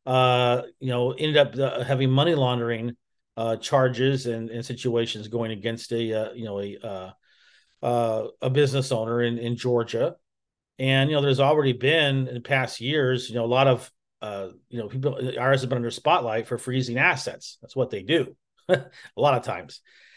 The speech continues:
Well, after the trans-, Corporate Transparency Act starts on January first, two thousand twenty-four, and into two thousand twenty-five, you know, we suspect these kinds of horror stories are gonna become commonplace. In fact, we believe it's actually gonna get much worse.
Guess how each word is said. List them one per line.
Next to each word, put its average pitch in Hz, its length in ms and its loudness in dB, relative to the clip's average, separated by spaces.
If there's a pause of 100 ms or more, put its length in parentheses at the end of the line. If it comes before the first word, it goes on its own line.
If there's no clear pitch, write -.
(180)
Well, 170 500 8
after 196 300 4
the 151 80 -4
trans-, 160 360 -2 (140)
Corporate 156 320 4
Transparency 135 680 2
Act 117 160 2
starts 123 440 -2
on 117 140 -4
January 120 380 0
first, 113 360 -4
two 127 60 0
thousand 104 220 -2
twenty-four, 117 720 0 (380)
and 135 160 2
into 127 120 0
two 143 100 0
thousand 120 260 2
twenty-five, 117 720 -2 (460)
you 127 80 -4
know, 123 220 0 (440)
we 180 220 4
suspect 135 520 -2
these 131 220 -4
kinds 139 380 0
of 117 80 -4
horror 139 280 2
stories 120 440 0
are 113 60 -4
gonna 120 140 -4
become 110 460 -8
commonplace. 95 720 -10
In 95 80 -14
fact, 123 340 0
we 104 140 -12
believe 110 360 -2
it's 117 140 -4
actually 113 280 -6
gonna 107 140 -8
get 98 200 -8
much 98 260 -12
worse. 107 540 -6